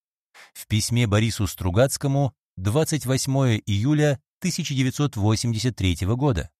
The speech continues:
Штерн предложил оригинальную вариацию распространенной литературной типологии, взяв в качестве модели образца, как уже упоминалось, чеховский текст.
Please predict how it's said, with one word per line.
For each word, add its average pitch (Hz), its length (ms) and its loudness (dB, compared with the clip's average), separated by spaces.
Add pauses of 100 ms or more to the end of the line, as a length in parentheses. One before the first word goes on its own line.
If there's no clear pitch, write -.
(200)
Штерн 151 500 0
предложил 120 560 2
оригинальную 123 720 2
вариацию 120 560 2
распространенной 113 920 0
литературной 107 640 0
типологии, 113 760 0 (280)
взяв 95 360 2
в - 100 -10
качестве 101 560 0
модели 98 600 0
образца, 92 880 0 (160)
как 95 200 0
уже 92 360 2
упоминалось, 107 760 0 (320)
чеховский 90 680 -2
текст. - 400 -4